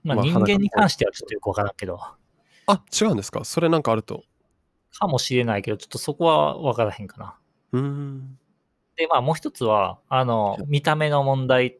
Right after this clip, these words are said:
Speaker 1: 見た-、あ、色じゃなくて、なんか、その、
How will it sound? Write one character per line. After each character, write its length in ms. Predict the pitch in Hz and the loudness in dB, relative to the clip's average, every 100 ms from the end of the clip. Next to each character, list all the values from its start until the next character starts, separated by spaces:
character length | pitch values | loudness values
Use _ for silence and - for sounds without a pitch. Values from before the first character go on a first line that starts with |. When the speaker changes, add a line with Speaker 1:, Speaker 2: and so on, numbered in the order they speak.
| _ | _
Speaker 1:
見 140 | 143 | -8
た-、 180 | 147 160 | -6 -4
あ、 40 | 143 | -2
色 240 | 143 156 | 2 2
じ 80 | 135 | 2
ゃ 40 | |
な 140 | 104 95 | -2 -6
く 100 | - | -10
て、 360 | _ 104 95 | _ -6 -6
な 100 | 92 | -6
ん 20 | 98 | -12
か、 160 | 104 - 95 | -14 -14 -20
そ 100 | - | -16
の、 340 | 107 95 92 | -12 -10 -10